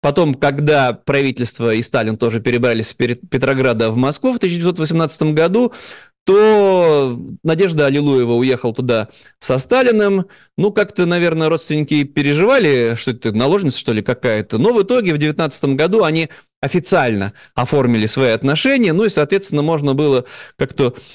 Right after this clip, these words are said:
успокоиться. Вроде бы все, легальный брак, только, как я уже упомянул, это все было неочевидно советским людям,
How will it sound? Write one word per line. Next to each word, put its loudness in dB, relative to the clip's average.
успокоиться. 0
Вроде 2
бы 2
все, 0
легальный 0
брак, -2
только, 0
как -6
я 2
уже 2
упомянул, 2
это -4
все -2
было 2
неочевидно -2
советским 0
людям, 0